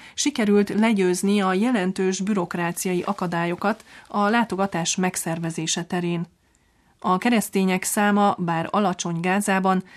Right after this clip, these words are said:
de mint közösség határozottan túllép méretén iskoláival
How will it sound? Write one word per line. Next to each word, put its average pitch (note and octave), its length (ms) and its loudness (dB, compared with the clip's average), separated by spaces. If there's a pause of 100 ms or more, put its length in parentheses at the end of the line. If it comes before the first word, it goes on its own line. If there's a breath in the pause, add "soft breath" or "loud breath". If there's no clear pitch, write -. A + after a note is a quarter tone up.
(160 loud breath)
de F#3+ 120 0
mint F3 220 2
közösség G#3 680 0 (200 loud breath)
határozottan G3 840 0
túllép F#3+ 480 0
méretén F#3 720 0
iskoláival G3 840 0